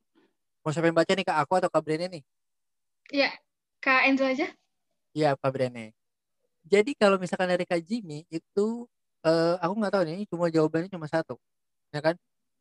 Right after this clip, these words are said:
Speaker 1: Nah, kalau dari Kak Jimmy itu mau tetap mengikuti arah yang, eh, Tuhan kasih dan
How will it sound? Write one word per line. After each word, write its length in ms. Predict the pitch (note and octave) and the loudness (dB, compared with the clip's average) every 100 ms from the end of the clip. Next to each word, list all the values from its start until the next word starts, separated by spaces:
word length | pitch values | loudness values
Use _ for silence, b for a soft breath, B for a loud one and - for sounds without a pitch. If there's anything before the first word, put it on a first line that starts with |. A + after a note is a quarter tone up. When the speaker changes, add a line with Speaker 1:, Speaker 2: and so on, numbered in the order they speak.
| _ | _
Speaker 1:
Nah, 80 | E3 | -2
kalau 140 | D#3 E3+ | 2 6
dari 160 | F3 F3+ | 6 4
Kak 140 | F3+ | 0
Jimmy 260 | F#3 F3+ F#3 | -2 -8 -10
itu 160 | C#4 | -8
mau 220 | G#3+ G3 A3 | 0 4 4
tetap 300 | G3 G#3 - _ | 2 0 0 _
mengikuti 640 | F3+ F3 - E3 - G#3+ A3 _ _ _ _ _ _ | -12 -10 -10 -10 -6 -6 -6 _ _ _ _ _ _
arah 400 | - F#3+ F#3 F3 - _ _ | -4 0 2 0 -2 _ _
yang, 320 | - D#3+ D#3 D#3+ _ _ _ _ _ _ - | 0 4 2 0 _ _ _ _ _ _ -10
eh, 500 | D3 C#3+ C#3+ C#3+ C#3+ D3 _ - | -4 -2 0 -2 -4 -8 _ 0
Tuhan 240 | D3+ D#3 | 2 2
kasih 320 | E3 E3+ C#3 - _ _ _ _ _ _ _ _ _ _ | 2 0 -4 -14 _ _ _ _ _ _ _ _ _ _
dan 180 | D3+ D3 | -2 -2